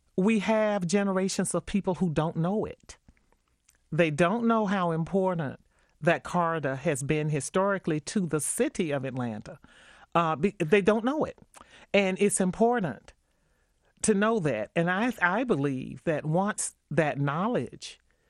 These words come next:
is more f-, freely available, that people will come to understand there have been some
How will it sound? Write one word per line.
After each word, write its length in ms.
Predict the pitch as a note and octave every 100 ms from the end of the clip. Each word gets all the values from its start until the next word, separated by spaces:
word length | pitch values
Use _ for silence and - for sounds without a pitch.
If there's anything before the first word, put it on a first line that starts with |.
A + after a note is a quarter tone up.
| _ _ _ _ _ _
is 240 | F3+ F3+
more 360 | E3+ E3 D#3 C#3+
f-, 160 | C#3 - _
freely 560 | - - B3 C4+ A#3
available, 760 | F#3+ E3 F3 F#3+ E3+ B2 F2 - - _ _ _ - - _
that 360 | D#3+ F3+ E3 C#3
people 340 | - B3 A#3+
will 100 | E3+
come 240 | D#3+ G3+ F3+
to 140 | -
understand 960 | D3+ D3+ D3 - - A#3 D#4 C3 G#2 A2 _ _ _ _ _ -
there 260 | E3 B3+
have 220 | A#3 G3
been 240 | D#3+ E3 F3
some 320 | - E3 D#3+